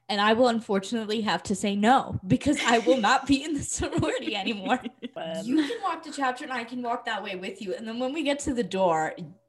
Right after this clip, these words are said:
Speaker 2: I'll
Speaker 1: you'll
Speaker 2: just keep
Speaker 1: open the door.
Speaker 2: walking.
Speaker 1: Yeah.
Speaker 2: You can go in. I'll just keep walking. <laughs>
Speaker 1: Hallie is no longer in said sorority. I am somehow still here. Um,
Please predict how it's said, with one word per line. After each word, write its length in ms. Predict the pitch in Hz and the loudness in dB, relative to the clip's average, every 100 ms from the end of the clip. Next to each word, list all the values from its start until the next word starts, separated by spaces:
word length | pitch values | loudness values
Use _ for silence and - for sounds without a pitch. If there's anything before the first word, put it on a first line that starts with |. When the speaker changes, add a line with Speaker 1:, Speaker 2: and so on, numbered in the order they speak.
| _ - | _ 2
Speaker 2:
I'll 100 | 233 247 | 4 6
Speaker 1:
you'll 20 | |
Speaker 2:
just 260 | 311 262 | 6 4
keep 200 | - 226 | 6 6
Speaker 1:
open 40 | 190 | 6
the 60 | |
door. 40 | - | 6
Speaker 2:
walking. 720 | 196 202 - - 180 247 247 - | 6 6 2 -2 -2 -4 -12 -8
Speaker 1:
Yeah. 280 | 269 269 208 - - | 2 4 4 2 0
Speaker 2:
You 180 | 240 285 | 2 6
can 220 | 370 311 | 8 8
go 180 | 262 226 | 8 8
in. 240 | 180 175 | 8 8
I'll 200 | 196 214 | 6 6
just 240 | 220 233 220 | 4 -2 0
keep 260 | 254 220 | 0 2
walking. 640 | 185 170 175 - - 269 277 - | 4 4 2 -2 -2 2 0 -2
<laughs> 180 | - - | -20 -4
Speaker 1:
Hallie 320 | 190 185 226 | 2 4 4
is 80 | 247 | 2
no 160 | 208 175 | 2 2
longer 380 | 160 160 165 - | 0 -2 -4 -4
in 360 | 156 160 156 | -4 -4 -4
said 280 | 180 - 165 | -4 -2 -4
sorority. 600 | - 220 156 156 160 - - | 0 2 2 4 2 0 -2
I 180 | 147 | 2
am 340 | 160 170 202 214 | 4 4 0 -2
somehow 340 | - 170 175 | -2 0 0
still 260 | 160 - 151 | -4 -2 -2
here. 380 | 175 123 185 220 - | 0 -2 -2 -6 -8
Um, 560 | 151 127 117 120 180 | -6 -4 -4 -6 -10